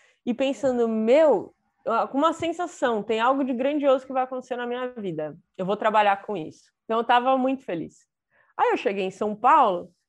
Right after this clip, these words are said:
e no dia seguinte eu fui buscar a minha namorada no trabalho dela, que era ali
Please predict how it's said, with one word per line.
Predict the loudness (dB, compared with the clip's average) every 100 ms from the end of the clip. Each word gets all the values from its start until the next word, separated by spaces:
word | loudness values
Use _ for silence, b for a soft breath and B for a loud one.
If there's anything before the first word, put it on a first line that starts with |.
| _ 2
e |
no | 2 2
dia | 0 -2
seguinte | -2 -6 -4 -4 -4 -6
eu |
fui | -6 -6
buscar | -4 -6 -4 -2 -2
a | -2
minha | -4
namorada | -2 -2 0 0 -2
no | -2
trabalho | -2 2 2 2 2
dela, | 2 2 0
que | -2 -6
era | -4
ali | -2 -4 -8